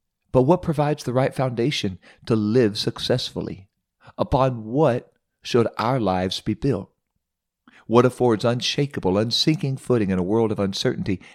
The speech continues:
and insecurity? The answer is simple. The answer is singular. Such a foundation is found only in obedience to the unchanging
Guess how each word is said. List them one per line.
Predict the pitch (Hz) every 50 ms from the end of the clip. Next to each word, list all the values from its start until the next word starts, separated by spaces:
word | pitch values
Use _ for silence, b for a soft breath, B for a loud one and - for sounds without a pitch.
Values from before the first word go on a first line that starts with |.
| B _
and | 110 113 110 110
insecurity? | 110 104 - - - - - 120 110 98 87 82 85 85 - _ B B B B
The | - - 107 104 107
answer | 107 113 113 - - 127
is | 123 113 113 110
simple. | - - - 131 113 - 95 87 82 - _ -
The | - 92 90 92
answer | 98 110 117 - - 95
is | - - 98 95
singular. | - - 143 139 135 110 110 95 87 85 82 B B B B B
Such | - - - - 131 139 - -
a | 139
foundation | - 135 135 135 135 127 127 135 127 - 104 95
is | 98 104
found | - - 123 113 107 98 - - -
only | 113 131 147 151 120 101 87 85 B B B B B B
in | - 104 101
obedience | 92 87 - - _ - 139 143 135 110 92 85 82 - -
to | - 87
the | 82 85 -
unchanging | - 101 101 110 - - - 131 120 117 110 101 101 85 85